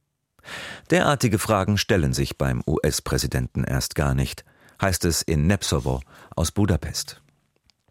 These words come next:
Neben dem britischen Ex-Prinzen Andrew sollen auch andere Mitglieder europäischer Königshäuser Kontakte zum Sexualstraftäter Jeffrey Epstein gehabt haben. Die türkische Zeitung Hürriyet aus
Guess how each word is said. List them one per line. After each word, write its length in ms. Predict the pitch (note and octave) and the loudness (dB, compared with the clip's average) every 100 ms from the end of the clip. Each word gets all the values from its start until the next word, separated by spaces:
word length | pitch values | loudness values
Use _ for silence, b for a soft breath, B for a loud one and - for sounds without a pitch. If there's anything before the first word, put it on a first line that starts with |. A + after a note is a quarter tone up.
| - _ B B B B B | -20 _ B B B B B
Neben 240 | - F2+ F#2+ | 0 2 4
dem 160 | F2+ | 4
britischen 560 | - C#3 B2 - G#2+ G2 - | 4 2 2 2 2 2 0
Ex-Prinzen 720 | G2+ - - - F2 - A2 - | -2 -2 -2 0 0 0 -2 0
Andrew 500 | G#2+ G#2+ A2 A2+ B2 | 2 2 2 2 2
sollen 300 | A#2 A2+ A#2 | 2 2 2
auch 240 | G#2+ - | 0 2
andere 340 | A#2+ B2+ F2+ F2 | 4 4 4 4
Mitglieder 560 | F2+ - F2+ E2+ E2+ | 4 2 2 2 4
europäischer 640 | E2+ D#2+ E2 G2+ F2+ - D2+ | 2 2 2 2 2 2 0
Königshäuser 640 | G#2+ F2 D#2+ - E2 E2 | 2 2 2 2 2 0
Kontakte 640 | - F#2 - G#2 - F2+ | 2 0 2 0 0 -2
zum 320 | D#2+ - C#2+ C2 | 0 0 0 0
Sexualstraftäter 1300 | C#2+ - F#2 F2+ E2+ - - E2+ E2 - E2+ D#2+ E2 | -2 0 0 2 0 0 -2 0 -2 -2 -2 0 0
Jeffrey 380 | F2 D#2 - - | 0 0 0 0
Epstein 460 | - F#2 - C#2+ C2+ | 0 0 -2 -2 -2
gehabt 340 | C#2+ C#2 - | -2 -4 -2
haben. 300 | D2 C2+ C2 B B B B B - | -2 0 -2 B B B B B 0
Die 160 | F2 | 2
türkische 400 | - C3+ C#3+ - | 2 2 2 2
Zeitung 400 | G2+ A#2+ G#2 F#2+ | 2 2 4 4
Hürriyet 460 | A2+ C3+ E2+ C#2 - | 4 4 2 0 0
aus 200 | D2 | -2